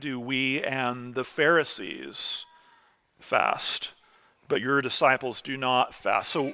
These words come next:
so, so which is it here? Well, actually, Mark helps us here. He helps us sort it all out. And it says there that they were all fasting,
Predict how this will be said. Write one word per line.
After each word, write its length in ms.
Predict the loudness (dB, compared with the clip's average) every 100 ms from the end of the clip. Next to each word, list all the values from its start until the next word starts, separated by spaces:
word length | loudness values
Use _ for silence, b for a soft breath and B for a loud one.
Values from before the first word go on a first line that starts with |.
| -4
so, 320 | 0 0 0
so 200 | 4 6
which 340 | 8 6 4 0
is 280 | 0 2
it 180 | 4 2
here? 500 | 0 -2 0 2 -2 -6 B B B
Well, 260 | 6 8 8
actually, 420 | 6 4 2 2
Mark 440 | 4 8 8 8 4
helps 440 | 2 2 0 -2
us 440 | 0 0 0 -2
here. 320 | 0 2 4 4
He 140 | 6
helps 280 | 6 4 0
us 140 | -4
sort 340 | 0 6 8 10
it 100 | 10
all 240 | 10 10
out. 460 | 10 10 6 2 -4 B B B B
And 120 | 2
it 100 | 2
says 360 | 6 6 6 6
there 260 | 8 8
that 180 | 6 6
they 100 | 6
were 200 | 10 10
all 280 | 10 10 8
fasting, 800 | 6 6 6 4 0 2 2